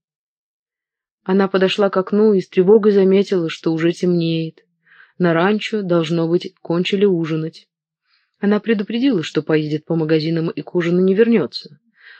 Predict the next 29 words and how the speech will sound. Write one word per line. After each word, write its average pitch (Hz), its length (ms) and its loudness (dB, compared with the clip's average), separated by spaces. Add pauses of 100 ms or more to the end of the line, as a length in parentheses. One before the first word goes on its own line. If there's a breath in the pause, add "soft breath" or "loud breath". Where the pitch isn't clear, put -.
но 170 160 0
все - 180 -2
равно 165 280 0
ей 185 220 2
было 160 320 -2
пора 151 440 -10
назад. 135 500 -14 (1700)
"Да, 160 320 0
мерзко", 151 500 -2
согласился 147 720 -6
Айриш. - 560 -10 (1000 soft breath)
"Я 180 240 2
этого 156 380 0
и 147 40 -2
хотел. 131 600 -10 (760)
Каждый 151 380 0
раз, 175 240 0
когда 156 340 -2
мне 156 180 -2
хочется 156 540 -2
тебя 151 300 -2
пощадить, 151 760 -4 (400 loud breath)
я 156 200 0
вспоминаю 170 640 0
про 160 180 0
бесконечные 165 960 0
ночи 175 380 0
после 160 420 -2
катастрофы, 147 1000 -2